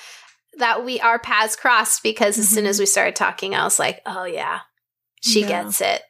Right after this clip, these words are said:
Speaker 2: Yeah.
Speaker 1: She <laughs> gets it."
Speaker 2: I think I get it sometimes. <laughs> No, it's
Speaker 1: But
Speaker 2: just
Speaker 1: like you
Speaker 2: good,
Speaker 1: said,
Speaker 2: yeah.
Speaker 1: seeker. You're a fellow seeker.
Speaker 2: Yeah, for sure.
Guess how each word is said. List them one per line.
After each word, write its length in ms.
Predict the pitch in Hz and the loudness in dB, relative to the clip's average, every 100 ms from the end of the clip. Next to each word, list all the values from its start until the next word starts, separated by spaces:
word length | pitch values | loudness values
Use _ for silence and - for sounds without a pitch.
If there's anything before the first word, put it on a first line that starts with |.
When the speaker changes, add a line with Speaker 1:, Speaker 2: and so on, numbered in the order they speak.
| - | -10
Speaker 2:
Yeah. 340 | 208 196 190 | -6 -6 -2
Speaker 1:
She 220 | - 240 | 0 2
<laughs> 160 | 220 - | 2 0
gets 280 | 208 - - | -2 0 -2
it." 600 | - 226 220 - 240 220 - - | 2 2 2 2 -2 -2 -6 -8
Speaker 2:
I 60 | |
think 320 | 196 214 196 196 | -4 0 0 0
I 100 | 185 | -2
get 220 | 185 175 | -2 -2
it 120 | 170 | -4
sometimes. 640 | - 170 165 175 180 214 - | -6 -8 -8 -10 -8 -10 -2
<laughs> 60 | 330 294 440 - 294 320 - _ _ _ _ | 0 2 2 4 0 0 -10 _ _ _ _
No, 180 | 214 202 | -10 -10
it's 80 | 196 | 0
Speaker 1:
But 120 | 302 | 0
Speaker 2:
just 120 | 302 | 2
Speaker 1:
like 200 | 302 311 | 0 0
you 80 | 311 | 0
Speaker 2:
good, 40 | 359 | 0
Speaker 1:
said, 160 | 285 | 0
Speaker 2:
yeah. 120 | 233 - | 0 0
Speaker 1:
seeker. 460 | 320 285 233 196 | -2 -2 0 0
You're 240 | 196 226 254 | 0 0 0
a 40 | |
fellow 400 | 254 240 226 220 | 2 0 2 2
seeker. 580 | 220 - 190 - 180 208 - _ | 2 -2 -2 -2 -2 -2 -8 _
Speaker 2:
Yeah, 460 | 208 185 190 190 | -4 -2 -2 -4
for 180 | 190 - | -4 0
sure. 460 | 226 - 196 185 | 0 2 2 0